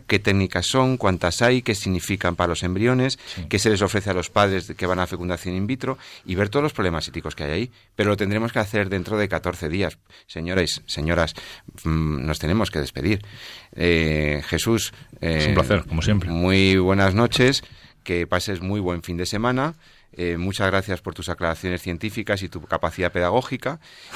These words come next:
Speaker 1: Y por mi parte, pues recordarles lo que hemos dicho aquí. La vida humana es indisponible. No podemos convertir, eh, o no podemos sostener una legislación que contemple como derecho la disponibilidad sobre la vida de otro. Y por eso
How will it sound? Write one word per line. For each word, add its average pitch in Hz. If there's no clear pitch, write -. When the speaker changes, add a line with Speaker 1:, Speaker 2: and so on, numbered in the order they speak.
Speaker 1:
Y 104
por 101
mi 98
parte, 101
pues 101
recordarles 90
lo 110
que 101
hemos 90
dicho 80
aquí. 110
La 85
vida 104
humana 92
es 85
indisponible. 80
No 104
podemos 82
convertir, 76
eh, -
o 78
no 101
podemos 104
sostener 82
una 80
legislación 78
que 78
contemple 82
como 76
derecho 85
la 82
disponibilidad 76
sobre 76
la 71
vida 71
de 65
otro. -
Y 104
por 110
eso 151